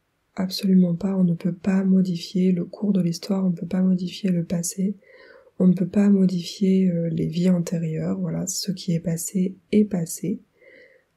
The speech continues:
Euh, c'est, c'est comme ça, on ne peut pas le faire.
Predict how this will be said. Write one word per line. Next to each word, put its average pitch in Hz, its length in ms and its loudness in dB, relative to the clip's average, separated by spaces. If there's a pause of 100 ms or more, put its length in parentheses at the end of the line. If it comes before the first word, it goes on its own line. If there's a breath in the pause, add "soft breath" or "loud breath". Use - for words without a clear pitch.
(120)
Euh, 170 260 -2
c'est, - 300 -4
c'est 170 180 -2
comme 170 200 0
ça, 185 280 0
on 180 80 0
ne 165 60 0
peut - 120 -8
pas 196 180 -2
le 175 100 0
faire. 180 460 -4